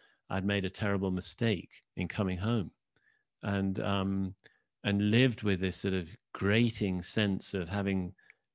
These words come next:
made a terrible error for, for several years,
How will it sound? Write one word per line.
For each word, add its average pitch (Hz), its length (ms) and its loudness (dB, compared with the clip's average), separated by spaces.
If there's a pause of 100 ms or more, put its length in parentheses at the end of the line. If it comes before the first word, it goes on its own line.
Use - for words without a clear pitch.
(100)
made 101 320 4
a 90 160 0 (240)
terrible 117 500 4
error 101 460 2 (440)
for, 95 400 2
for 98 260 -2
several 104 360 4
years, 98 680 0